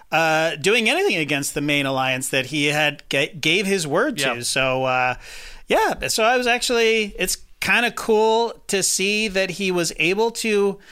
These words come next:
Speaker 1: you know, uh, uh, be flexible and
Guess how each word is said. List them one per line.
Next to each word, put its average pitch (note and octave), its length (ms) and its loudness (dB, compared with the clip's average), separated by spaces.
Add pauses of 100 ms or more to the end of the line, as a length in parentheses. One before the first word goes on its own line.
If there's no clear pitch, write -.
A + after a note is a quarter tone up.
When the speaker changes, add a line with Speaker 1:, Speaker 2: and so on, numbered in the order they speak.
(300)
Speaker 1:
you F3 140 0
know, G3 240 2 (420)
uh, C#3+ 600 0 (220)
uh, C#3 280 0
be F#3 180 0
flexible G#3+ 580 -4
and D#3+ 400 -2